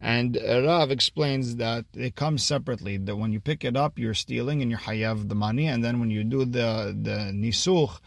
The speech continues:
that's when you're hayav mita. And with that, we are starting Nun Bet Amud Bet, last line,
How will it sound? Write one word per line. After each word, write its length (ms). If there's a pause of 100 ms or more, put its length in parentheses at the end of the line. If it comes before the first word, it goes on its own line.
(280)
that's 300
when 80
you're 120
hayav 440
mita. 480 (400)
And 140
with 140
that, 200
we 140
are 160
starting 600 (460)
Nun 340
Bet 240
Amud 340
Bet, 260
last 420
line, 360